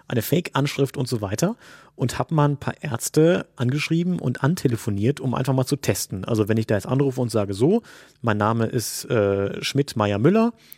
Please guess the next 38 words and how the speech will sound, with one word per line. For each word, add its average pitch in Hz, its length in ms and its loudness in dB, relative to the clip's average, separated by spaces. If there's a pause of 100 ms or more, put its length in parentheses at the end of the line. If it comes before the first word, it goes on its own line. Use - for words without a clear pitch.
und 120 160 -2
ich 104 60 -2
möchte 117 240 -2
gerne 107 180 2
einen 98 80 -2
Maskenattest 151 720 -2
haben, 147 360 2
weil 117 200 0
ich - 100 -8
das - 160 -4
nicht - 140 -6
tragen 104 200 -2
möchte, 170 280 2
weil 117 100 2
ich - 80 -2
keine 107 160 -4
Lust 156 240 0
dazu 139 220 0
habe 117 240 0
und 120 160 -2
weil 110 100 -2
ich 107 100 0
das - 120 -6
alles 113 320 -2 (340)
für - 140 -2
Blödsinn 127 480 4
halte, 170 400 2 (360)
können 151 160 4
Sie 147 60 0
mir 147 100 6
sowas 139 240 4
ausstellen?“ 92 680 -2 (220)
Und 151 240 2
bei - 200 -2
einer 131 360 2
Ärztin 156 460 -2
in 123 160 -2
Bremen 139 460 2